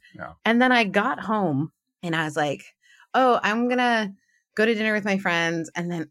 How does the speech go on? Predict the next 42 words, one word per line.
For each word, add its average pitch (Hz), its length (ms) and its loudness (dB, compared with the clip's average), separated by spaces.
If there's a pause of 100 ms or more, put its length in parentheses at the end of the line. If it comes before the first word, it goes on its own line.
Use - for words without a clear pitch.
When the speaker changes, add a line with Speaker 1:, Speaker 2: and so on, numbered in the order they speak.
Speaker 2:
I'm 202 240 -4
gonna 208 140 0
watch 147 540 -2
a 139 360 -2 (360)
New 175 280 0
Zealand 156 440 2
murder 135 240 0
mystery." 123 560 -6
Don't 143 140 0
make 185 140 -2
fun 180 120 0
of 165 80 -2
me. 151 160 -2
I'm 139 120 -2
either 143 180 0
watching 143 360 0
a 143 200 -2 (260)
British 190 300 0
<laughs> - 80 2
one 180 180 2
or 175 80 4
something 165 360 -2
from 180 160 -4
New 180 100 -2
Zealand. 139 340 -2 (280)
So - 120 -4
I'm 208 80 0
sitting 254 300 0
watching 196 340 2
it, 147 220 0 (580)
and 185 160 2
I 185 100 4
had 196 320 0
to 214 140 0
literally 185 440 0
turn 185 240 -2
it 165 80 0
off 151 200 0
and 156 120 -4
say 151 160 -4
to 156 80 -2
myself, 175 480 -2